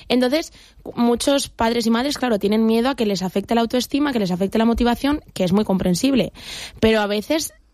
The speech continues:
hace el efecto contrario, se ven capaces, se ven que dentro de ese nuevo aula tienen un nuevo rol y por lo tanto es una nueva oportunidad para ellos construir una nueva identidad y verse capaz.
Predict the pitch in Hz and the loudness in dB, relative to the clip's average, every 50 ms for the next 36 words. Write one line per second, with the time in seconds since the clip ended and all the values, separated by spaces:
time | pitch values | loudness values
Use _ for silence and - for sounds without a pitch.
0 | _ - 208 202 190 285 294 277 233 185 - 196 - - 185 - 190 185 185 196 | _ -4 -4 0 0 2 2 2 0 0 -2 -4 -4 -4 -2 0 0 0 0 2
1 | - 254 285 262 233 185 - 190 190 196 202 202 208 220 - 247 269 262 - 339 | 2 2 2 2 2 2 2 0 0 0 0 0 -2 -2 0 0 -2 0 0 0
2 | 370 370 - - - 226 208 190 208 208 214 - 214 214 220 214 208 - - 214 | 0 0 0 -2 0 0 0 2 0 0 0 -2 -2 0 0 0 0 0 -2 -2
3 | 202 208 208 185 - 214 208 208 208 208 214 214 220 254 269 240 202 180 202 190 | 0 0 -2 -2 0 0 2 2 2 2 2 2 2 2 0 0 0 -2 -2 -2
4 | 190 196 202 208 214 220 220 226 226 233 247 269 277 294 339 392 - - - - | 0 0 2 2 2 2 2 2 2 2 2 2 0 0 0 -2 -6 -12 -20 -20
5 | _ _ - 233 226 - 233 233 220 202 - 208 208 226 277 285 262 - 214 220 | _ _ 0 0 0 2 0 0 0 0 0 -2 -2 0 0 -2 -2 -2 -2 -2
6 | 214 220 220 226 220 214 185 226 226 - 226 220 220 233 254 233 - 233 208 190 | -2 0 0 -2 -2 -2 -2 -2 -2 0 0 0 2 0 0 0 0 -2 0 -2
7 | 185 202 233 254 247 - - _ _ - - 214 208 196 - - - 190 196 220 | -2 0 0 -2 -2 -4 -8 _ _ -8 -4 -2 -2 -2 -2 -4 -2 0 2 2
8 | 226 247 226 208 196 180 170 175 170 170 180 175 180 170 180 175 175 180 202 - | 2 2 2 2 2 0 0 -2 -2 -2 -2 -2 -2 -2 -2 -2 0 0 -2 -2
9 | - - - - - - - - 220 208 202 214 214 - 254 220 - 185 - - | -4 -10 -10 -10 -10 -8 -2 0 2 2 2 0 0 -2 -2 -2 -2 -2 -2 -2
10 | - 220 202 - - | -2 -4 -4 -6 -12